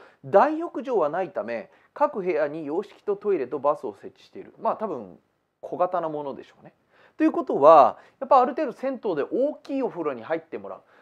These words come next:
そして和の風情と。銭湯ってなかなかね、日本的なものじゃないですか。だからそこをちゃんと、あの、体験していただくために、まあ、そこ、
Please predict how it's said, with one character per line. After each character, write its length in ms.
そ 160
し 100
て 260
和 180
の 140
風 160
情 240
と。 160
銭 320
湯 120
っ 20
て 100
な 100
か 120
な 100
か 140
ね、 140
日 120
本 180
的 180
な 120
も 100
の 100
じ 80
ゃ 40
な 100
い 60
で 60
す 40
か。 100
だ 120
か 80
ら 60
そ 140
こ 360
を 100
ち 60
ゃ 80
ん 60
と、 340
あ 80
の、 80
体 300
験 260
し 120
て 100
い 80
た 100
だ 100
く 120
た 120
め 160
に、 220
ま 80
あ、 40
そ 140
こ、 240